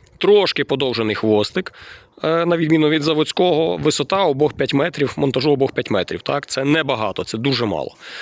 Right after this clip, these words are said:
Висота монтажу шість метрів, саморобочка, має проблему з кріпленням ху-, е,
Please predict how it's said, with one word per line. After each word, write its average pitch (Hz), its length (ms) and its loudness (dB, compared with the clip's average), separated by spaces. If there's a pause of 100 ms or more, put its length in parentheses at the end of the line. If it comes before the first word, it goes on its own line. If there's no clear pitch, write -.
(240)
Висота 190 380 -2
монтажу 233 380 0
шість 185 360 -2
метрів, 135 380 0
саморобочка, 147 840 0 (100)
має 165 320 0
проблему 170 520 0
з 147 240 2
кріпленням 139 520 0
ху-, 127 600 2
е, 127 40 -4